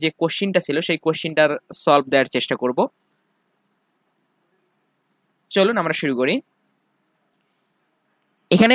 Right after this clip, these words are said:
প্রথমেই যে প্রশ্নটি রয়েছে সেটি হচ্ছে থার্টি সেভেন নম্বর প্রশ্ন, এক মালিকানা ব্যবসায়ের প্রধান অসুবিধা কোনটি? এটি হচ্ছে অসীম দায়,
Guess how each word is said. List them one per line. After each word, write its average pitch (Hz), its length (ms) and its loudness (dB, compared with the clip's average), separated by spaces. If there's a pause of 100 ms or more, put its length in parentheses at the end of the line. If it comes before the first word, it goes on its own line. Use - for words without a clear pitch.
(120)
প্রথমেই 226 400 4
যে 240 60 6 (100)
প্রশ্নটি 185 360 2
রয়েছে 147 300 4 (100)
সেটি 175 220 6
হচ্ছে - 280 4 (760)
থার্টি 185 320 2
সেভেন 180 200 2
নম্বর 151 220 -2
প্রশ্ন, 131 200 -10 (800)
এক 185 180 2 (220)
মালিকানা 220 520 2 (440)
ব্যবসায়ের 196 560 2 (220)
প্রধান 185 320 2 (240)
অসুবিধা 165 380 -4 (100)
কোনটি? 135 320 -2 (480)
এটি 165 240 0
হচ্ছে - 200 2 (240)
অসীম 185 300 2 (160)
দায়, 127 240 4